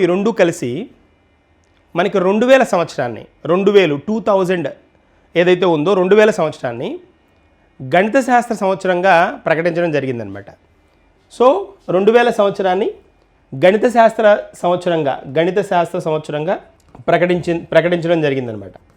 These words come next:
ఇది గుర్తుంచుకోవాల్సిన పాయింట్. దీన్ని ప్రతి సంవత్సరం అనౌన్స్ చేస్తారు, ప్రతి సంవత్సరం అనౌన్స్ చేస్తారు, యాన్యువల్‌గా ఇస్తారనమాట, యాన్యువల్‌గా. Every year ఇచ్చే అవార్డు ఇది,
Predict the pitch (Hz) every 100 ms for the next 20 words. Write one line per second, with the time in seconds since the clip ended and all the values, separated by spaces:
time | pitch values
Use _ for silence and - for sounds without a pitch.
0 | - 220 220 170 170 170 160 147 - 165
1 | - - - _ _ _ _ _ - 170
2 | 247 240 240 208 220 262 254 269 220 180
3 | 180 175 135 - 117 - _ _ _ _
4 | - _ _ - 185 233 240 226 220 226
5 | 208 190 196 196 180 180 196 - - 175
6 | 196 196 196 196 175 160 131 110 98 -
7 | 156 165 170 156 123 110 - _ _ _
8 | _ _ _ _ _ _ 180 175 226 220
9 | 208 220 202 - 208 160 156 127 98